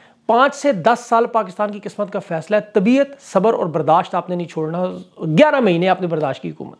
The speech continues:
पेट्रोल से लेकर आपकी ज़िंदगी तबाह बर्बाद हुई, आपने बर्दाश्त किया,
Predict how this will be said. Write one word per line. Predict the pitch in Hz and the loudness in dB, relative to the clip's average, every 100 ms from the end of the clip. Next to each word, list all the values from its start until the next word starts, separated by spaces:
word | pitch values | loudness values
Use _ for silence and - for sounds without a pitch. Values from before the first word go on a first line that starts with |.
| _ - - - _ | _ -20 -20 -20 _
पेट्रोल | 233 226 269 294 | 2 6 6 6
से | 285 | 2
लेकर | 220 226 247 | -2 0 0
आपकी | 233 226 208 | -2 -4 -10
ज़िंदगी | 185 208 240 | -10 -10 -8
तबाह | 220 208 | -2 -2
बर्बाद | 190 175 165 185 | -2 -2 0 0
हुई, | 196 | -2
आपने | 180 180 170 | -6 -4 -6
बर्दाश्त | 151 151 170 - | 0 2 0 -4
किया, | 170 170 | -6 -6